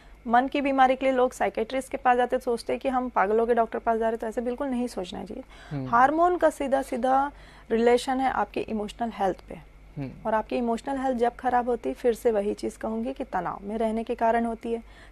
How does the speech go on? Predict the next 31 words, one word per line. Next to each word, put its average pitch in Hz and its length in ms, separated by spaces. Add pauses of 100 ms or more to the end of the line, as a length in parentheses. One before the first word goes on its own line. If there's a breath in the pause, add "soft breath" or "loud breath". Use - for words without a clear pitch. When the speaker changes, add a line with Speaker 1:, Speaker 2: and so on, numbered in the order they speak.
(100)
Speaker 1:
सारी 220 240
जीवन 196 280
शैली 233 320
बदल 220 260
चुकी 220 340
है, 214 120
लोगों 220 300
का 220 120
टॉलरेंस 196 560
कम 247 200
हो 233 140
चुका 220 300
है। 226 180 (200)
Speaker 2:
जी। 139 140
Speaker 1:
तो 165 360
इस 302 200
तरह, 262 200 (140)
इसलिए 302 560
आजकल 233 500
हर 254 260
घर 233 280
घर 233 280
में 233 340
हमें, 247 540
अ, 214 220
थायराइड 226 420
नाम 226 200
की, 254 180 (640 loud breath)
थायराइड 247 320
ही 302 120
नहीं, 277 180